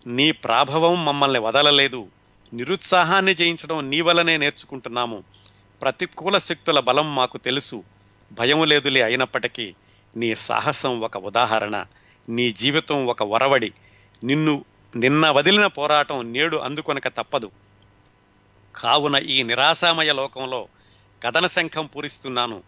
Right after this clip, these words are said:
ఇక్కడ నిలబడి ఇవాళ నిన్ను ఆవాహనం చేస్తున్నాను, అందుకో ఈ చాచిన హస్తం,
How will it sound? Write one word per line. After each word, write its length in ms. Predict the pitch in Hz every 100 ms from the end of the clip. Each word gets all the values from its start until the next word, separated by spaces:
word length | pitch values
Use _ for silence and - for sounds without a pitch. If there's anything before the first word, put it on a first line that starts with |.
| _ _ _ -
ఇక్కడ 300 | 123 - 127
నిలబడి 520 | 120 131 147 156 120 - 127
ఇవాళ 300 | 120 135 131
నిన్ను 260 | 120 120
ఆవాహనం 520 | 110 135 147 143 139 131 127
చేస్తున్నాను, 560 | - - 113 107 92 - - - - _ 123
అందుకో 420 | 131 160 - 175
ఈ 180 | 175 160 151
చాచిన 280 | 143 156 135
హస్తం, 480 | 131 - 139 107